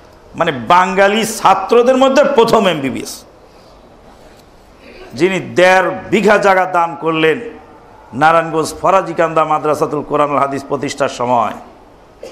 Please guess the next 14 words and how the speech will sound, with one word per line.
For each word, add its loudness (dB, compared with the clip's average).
তিনি 2
ছিলেন। 0
আরও 4
অনেক 0
লোকজন, 0
ওনারা 2
আমাকে 0
বললেন 0
যে, 2
"আপনি 2
এটার 0
একটু -2
তর্জমা 2
করেন।" -2